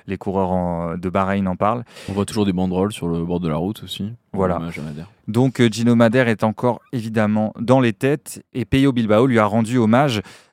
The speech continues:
Speaker 1: avec cette, euh, cette victoire d'étape. Pello Bilbao, trente-trois ans, première victoire sur le Tour. C'est un coureur un peu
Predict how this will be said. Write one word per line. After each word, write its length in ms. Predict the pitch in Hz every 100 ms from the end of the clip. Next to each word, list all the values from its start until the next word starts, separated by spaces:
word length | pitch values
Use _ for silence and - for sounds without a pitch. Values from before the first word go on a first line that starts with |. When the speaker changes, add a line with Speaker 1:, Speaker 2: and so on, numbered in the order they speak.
| -
Speaker 1:
avec 300 | - 113 127
cette, 300 | - 113 -
euh, 240 | 107 101
cette 240 | 98 123 101
victoire 340 | 113 - 117
d'étape. 320 | 107 104 -
Pello 180 | - 135
Bilbao, 360 | 117 117 117 156
trente-trois 560 | - 156 139 123 113
ans, 200 | 131 160 - - - -
première 360 | 160 175 170
victoire 340 | 139 135 160 143
sur 160 | 143
le 140 | 127 120
Tour. 240 | 180 196
C'est 100 | -
un 140 | 147
coureur 340 | 131 151 156 143
un 100 | 135
peu 460 | - 151 147 143